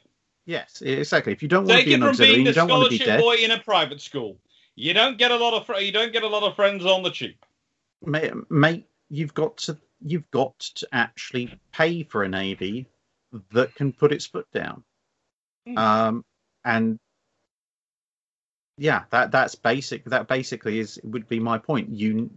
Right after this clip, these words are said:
Speaker 1: we need more destroyers, more frigates. Um, two carriers is probably fine for the minute, but we need an ocean replacement. The
Speaker 2: And
Speaker 1: R F A
Speaker 2: Army bulwark replacement, which preferably
Speaker 1: Yeah.
Speaker 2: are all L H Ds and can all also take F thirty-fives.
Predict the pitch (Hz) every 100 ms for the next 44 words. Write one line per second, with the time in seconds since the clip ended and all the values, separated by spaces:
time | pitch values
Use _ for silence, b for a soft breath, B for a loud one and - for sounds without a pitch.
0 | - 131 110 104 101 90 _ 98 104 151
1 | 160 - 104 101 123 - 101 127 170 -
2 | 104 101 113 - - - _ _ _ _
3 | _ - 107 110 107 113 110 107 _ _
4 | _ _ _ _ _ _ _ _ _ _
5 | _ - 208 175 165 139 139 127 107 -
6 | 117 110 110 - 131 117 110 98 104 110
7 | 113 143 120 110 113 107 104 117 113 -
8 | 104 92 90 - 90 - - 90 143 -
9 | _ _ _ _ _ _ _ - 117 143
10 | 151 143 139 123 127 175 151 139 - 139
11 | 135 139 139 131 127 - 151 139 - 131
12 | 131 127 139 139 135 123 120 - 131 123
13 | 120 120 123 131 127 120 151 135 127 -
14 | 110 107 107 113 117 - 110 113 95